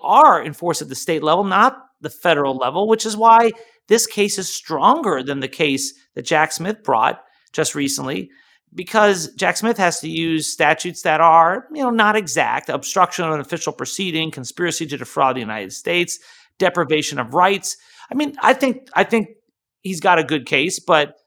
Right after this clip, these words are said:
I think the better case is when you have a state case where you can say, "We're charging you for election fraud. We're charging you for interfering with an elections official.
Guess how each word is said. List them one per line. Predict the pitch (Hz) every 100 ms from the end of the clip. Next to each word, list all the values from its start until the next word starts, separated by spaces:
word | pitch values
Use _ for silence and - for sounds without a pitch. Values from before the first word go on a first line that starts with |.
| -
I |
think | 190
the | 139
better | 139 196
case | 226 156 147 151
is | 143
when | 156
you | 156
have | 151 151
a | 151
state | 147 - - 254 262 - _ _ _ -
case | 175 160 -
where | 165 160
you | 180
can | 180 180 165 _
say, | - - 277 196 143 - _ _ _ _ -
"We're | 160 165
charging | 170 160 180
you | 202
for | 226
election | 233 240 - 208
fraud. | 160 175 139 113 151
We're |
charging | - 185 190 190
you |
for | 190
interfering | 156 202 202 175 190 208
with | 196
an | 196
elections | 190 214 - 196
official. | 160 - 185 170 123